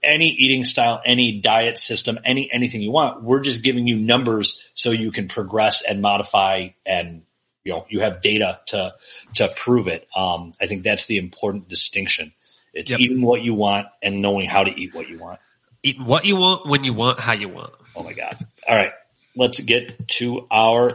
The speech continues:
Speaker 1: comments. So, uh, so <laughs> Sarah said, "Hell no, keto." Um,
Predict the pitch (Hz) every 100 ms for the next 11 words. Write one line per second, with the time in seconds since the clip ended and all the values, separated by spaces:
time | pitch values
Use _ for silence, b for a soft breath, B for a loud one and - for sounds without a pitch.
0 | 117 - 135 131 117 98 90 - - -
1 | - 135 107 - B B B 113 110 107
2 | 104 101 101 - 120 110 - 131 - -
3 | 117 120 - 123 - 110 110 107 B B
4 | B - - - 120 110 107 127 139 156
5 | 160 185 143 - _ _ - 107 104 98
6 | 95 90